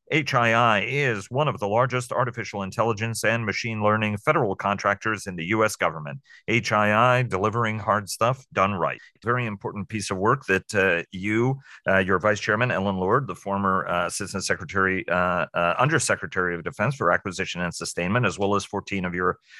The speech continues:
uh, commissioners put together. You guys interviewed, m-, m-, you know, more than five hundred, uh, people who've been victims of the budget process, perpetrators or,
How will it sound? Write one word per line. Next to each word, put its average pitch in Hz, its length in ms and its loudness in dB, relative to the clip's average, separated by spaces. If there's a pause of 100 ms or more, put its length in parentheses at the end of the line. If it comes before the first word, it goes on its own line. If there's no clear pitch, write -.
(200)
uh, 95 120 4
commissioners 107 580 0
put 98 160 -4
together. 101 320 2
You 101 120 -6
guys 95 280 0
interviewed, 95 400 -6 (260)
m-, 104 240 0
m-, 101 160 0
you 101 80 0
know, 92 80 4
more 127 320 4
than 110 160 0
five 101 280 -2
hundred, 98 360 -2 (420)
uh, 98 120 0
people 120 400 0
who've 101 160 0
been 98 180 2
victims 113 540 0
of 95 100 -2
the 101 180 2
budget 101 380 -2
process, 110 400 0
perpetrators 120 960 0
or, 104 240 0